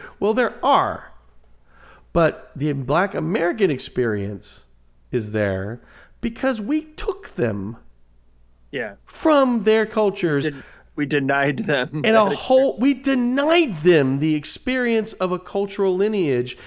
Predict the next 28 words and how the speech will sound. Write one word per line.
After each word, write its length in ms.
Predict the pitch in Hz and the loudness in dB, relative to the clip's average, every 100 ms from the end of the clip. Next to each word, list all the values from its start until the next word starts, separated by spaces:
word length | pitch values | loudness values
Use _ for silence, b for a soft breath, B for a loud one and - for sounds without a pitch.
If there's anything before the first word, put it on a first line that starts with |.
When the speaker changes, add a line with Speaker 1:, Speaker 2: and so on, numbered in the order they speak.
| B B | B B
Speaker 1:
and 180 | 180 175 | -2 0
they 140 | 185 | 0
grew 340 | 160 175 269 247 | -2 -4 -2 0
up, 400 | 226 226 - - | 0 -2 -10 -6
and 120 | 165 | -2
the 100 | 143 | -2
ch-, 140 | - - | -4 -6
their 240 | 151 233 285 | 0 2 2
children 520 | - 220 202 208 190 | -2 -2 0 -2 -4
grew 220 | 156 139 | -4 -4
up 140 | 135 | -4
in, 240 | 113 113 139 B B _ | -6 -8 -12 B B _
a-, 60 | 117 | -6
a-, 280 | 120 117 127 | -4 -4 -4
and 100 | 113 | 0
their 120 | 190 | 0
children 340 | 214 226 208 170 | 0 2 2 2
grew 160 | 185 | 0
up 80 | 226 | -2
in 40 | 208 | -2
an 60 | |
experience 380 | 190 - 214 - | -6 -4 -6 -4
where 80 | 175 | -4
they 140 | 226 | -4
did 260 | 196 - 247 | -6 -6 -6
not 260 | 247 254 | -4 -4
have 320 | 214 254 277 139 | -2 0 0 0
one. 380 | 110 85 - | -6 -6 -14